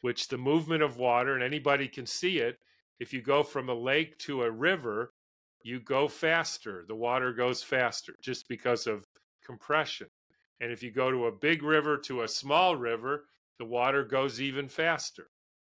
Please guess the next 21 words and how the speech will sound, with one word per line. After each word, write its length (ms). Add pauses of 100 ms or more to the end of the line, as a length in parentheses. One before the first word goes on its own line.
(340)
Uh, 180
so 280
that's 340
what 140
happens. 640
The 120
water, 540
the 80
blood 480
goes, 380 (400)
gets 200 (100)
compressed 760
from 340 (540)
miles 640
of 160
capillaries 920
to 360
a 140
single 580
vena 380
cava, 600